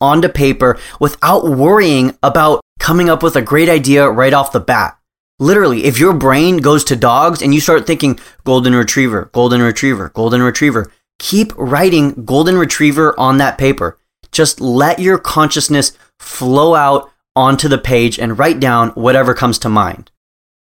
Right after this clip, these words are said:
Another tip I have for coming up with ideas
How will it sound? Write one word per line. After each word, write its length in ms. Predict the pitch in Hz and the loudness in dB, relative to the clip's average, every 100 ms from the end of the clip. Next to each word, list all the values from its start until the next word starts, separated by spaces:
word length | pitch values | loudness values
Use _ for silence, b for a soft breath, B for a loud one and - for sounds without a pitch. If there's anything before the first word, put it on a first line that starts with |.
| _ | _
Another 320 | - 156 175 180 | -2 0 2 2
tip 240 | 160 147 | 0 0
I 100 | 139 | 0
have 420 | 127 131 131 110 | 2 0 0 -4
for 360 | - 139 131 123 | -4 0 2 0
coming 260 | - 135 | 0 0
up 100 | 127 | 0
with 140 | 123 113 | 0 -2
ideas 500 | 120 110 117 120 | -2 0 0 0